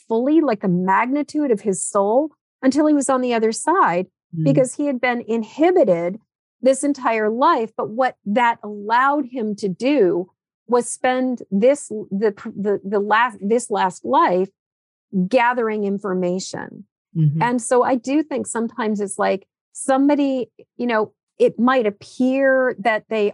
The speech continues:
Speaker 1: are not with the program, but really they're getting the information that they need to
Speaker 2: Yeah.
Speaker 1: evolve as a soul.
Speaker 2: Yeah. Yeah.
Speaker 1: Yeah.
Speaker 2: Yeah. We all come with our own purposes.
Speaker 1: Yeah.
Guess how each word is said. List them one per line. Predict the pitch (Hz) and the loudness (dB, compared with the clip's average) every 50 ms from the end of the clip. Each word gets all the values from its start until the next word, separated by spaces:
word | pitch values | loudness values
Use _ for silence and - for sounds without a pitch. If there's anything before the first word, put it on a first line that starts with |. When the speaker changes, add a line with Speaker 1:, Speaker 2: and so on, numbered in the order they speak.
| - | -2
Speaker 1:
are | 196 196 196 196 190 190 190 185 _ _ _ _ _ _ _ _ _ _ _ _ _ _ _ _ _ _ - | 0 0 2 2 2 0 -2 -4 _ _ _ _ _ _ _ _ _ _ _ _ _ _ _ _ _ _ 2
not | 226 233 247 240 233 220 - | 4 4 4 4 2 2 0
with | 214 220 220 | -2 -2 -2
the | 220 | -4
program, | 202 - - 262 262 269 233 214 185 185 185 185 185 180 | -8 -4 -2 -2 -2 0 0 0 0 0 -2 -4 -6 -4
but | - 208 - - | -6 -6 -6 -6
really | 190 202 208 214 240 262 269 262 262 247 240 214 208 196 190 185 180 180 - - _ _ _ _ _ - | -10 -10 -8 -2 2 2 4 4 4 2 2 0 0 0 0 -2 -4 -8 -10 -14 _ _ _ _ _ -2
they're | 190 220 208 | 0 0 0
getting | 202 196 - 233 233 220 208 202 | 0 0 0 0 2 2 0 -2
the | 190 185 | -2 -2
information | 180 175 196 185 180 180 175 - - 185 180 | -4 -6 -6 -6 -4 -4 -6 -6 -6 -6 -6
that | 175 - | -6 -6
they | - 175 | -6 -4
need | 180 180 185 208 226 220 180 170 156 151 - _ _ _ - | -4 -2 -2 0 0 -2 -2 -4 -6 -8 -12 _ _ _ -10
to | - 226 214 | -4 -2 0
Speaker 2:
Yeah. | 190 185 | 0 0
Speaker 1:
evolve | 175 180 175 180 175 170 180 | 2 0 0 0 -2 -2 -6
as | 180 175 - | -8 -10 -10
a | 185 | -10
soul. | - - 208 196 196 - - - 202 196 _ _ _ _ _ _ _ _ _ - | -8 -6 -4 -4 -4 -4 -6 -10 -14 -16 _ _ _ _ _ _ _ _ _ -8
Speaker 2:
Yeah. | - 170 156 147 139 135 135 135 _ _ _ _ - | -4 -2 0 0 -2 -4 -8 -12 _ _ _ _ -2
Yeah. | 170 160 147 143 | 0 0 0 0
Speaker 1:
Yeah. | 139 139 - _ _ _ _ _ _ _ _ - | -2 -4 -8 _ _ _ _ _ _ _ _ -2
Speaker 2:
Yeah. | 190 196 | 2 4
We | 208 214 208 | 4 4 4
all | 202 202 196 | 2 0 -2
come | 190 - 196 185 180 | -2 -2 -2 -2 -2
with | 165 165 | -2 -2
our | 165 160 170 | -2 -2 0
own | 160 156 156 156 151 147 | 2 2 4 4 2 0
purposes. | 151 - - 160 160 - 131 - - 131 127 131 131 - _ _ - - - - | 0 -2 -4 -4 -4 -4 -8 -6 -4 -6 -6 -8 -10 -16 _ _ -20 -20 -10 -6
Speaker 1:
Yeah. | 185 185 180 | -4 -4 -4